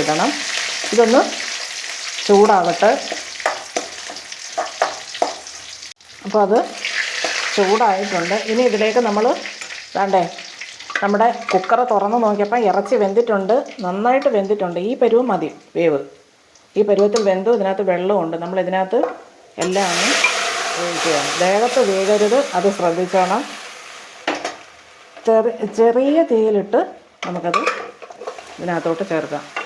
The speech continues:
ഒഴിക്കാം. മൊത്തം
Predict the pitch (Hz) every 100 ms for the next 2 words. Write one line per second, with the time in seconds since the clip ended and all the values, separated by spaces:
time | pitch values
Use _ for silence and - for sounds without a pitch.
0 | - 156 165 160 156 - - - - -
1 | 1077 1077 1077 1077 1077 1077 1077 1077 1077 -
2 | - - - 1077 1077 - - - 1077 -
3 | 1077 - 1077 - 1077 1077 - 1077 1077 1077
4 | 1077 - - - - - _ _ _ 185
5 | 175